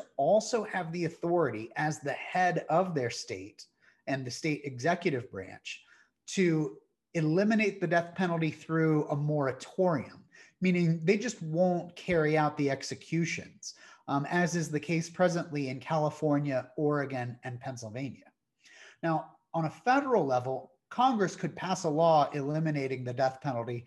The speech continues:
as a, as a consequence for any federal crime. The Supreme Court of the United States could reach a new interpretation of the Eighth Amendment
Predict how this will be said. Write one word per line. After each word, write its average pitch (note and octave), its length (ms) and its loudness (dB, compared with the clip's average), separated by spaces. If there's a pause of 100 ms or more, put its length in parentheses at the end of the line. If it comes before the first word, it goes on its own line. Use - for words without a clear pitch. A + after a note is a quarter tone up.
(300)
as D3 220 0
a, A#2 340 -4
as C3 140 -4
a A#2+ 80 -6
consequence D#3+ 800 -4
for C3+ 160 -4
any B2+ 140 -4
federal A2 380 -6
crime. A2 360 -10 (720)
The D#3 200 0
Supreme B3+ 580 -4
Court G3 240 4
of D3+ 80 -2
the D#3 80 -2
United C3+ 360 -2
States B2+ 360 -6 (100)
could G#3+ 400 2
reach F3+ 240 0
a E3 60 0
new E3+ 260 -2
interpretation D3+ 840 -4
of C3 120 -4
the C3+ 120 -4
Eighth C3 180 -6
Amendment C3 500 -2